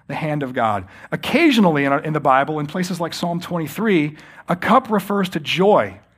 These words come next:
and prosperity, something really good from God's hand. But most often in Scripture, a cup refers to God's judgment. It refers to God's wrath against sin. And Jesus, we find here,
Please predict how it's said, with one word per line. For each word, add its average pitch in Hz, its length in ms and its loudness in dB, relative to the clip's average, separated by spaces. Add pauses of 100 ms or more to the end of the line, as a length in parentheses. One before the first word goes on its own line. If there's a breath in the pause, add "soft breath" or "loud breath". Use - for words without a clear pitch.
(160)
and 143 120 -10
prosperity, 156 680 0
something 175 300 -2
really 175 180 -2
good 160 320 0
from 151 180 -6
God's 113 280 -4
hand. 95 320 -12 (280 loud breath)
But 170 140 -4
most 226 420 2
often 180 320 2
in 147 120 -4
Scripture, 135 600 -8 (280 loud breath)
a 175 60 0
cup 262 340 0
refers 190 400 0
to 180 100 -6
God's 170 360 0
judgment. 147 560 0 (580)
It 139 60 -12
refers 180 320 -2
to 160 100 -6
God's 165 300 2
wrath 143 420 0
against 127 320 -8
sin. 101 320 -8 (960)
And 170 140 -2
Jesus, 202 720 0 (280 soft breath)
we 160 80 -4
find 180 340 2
here, 185 420 0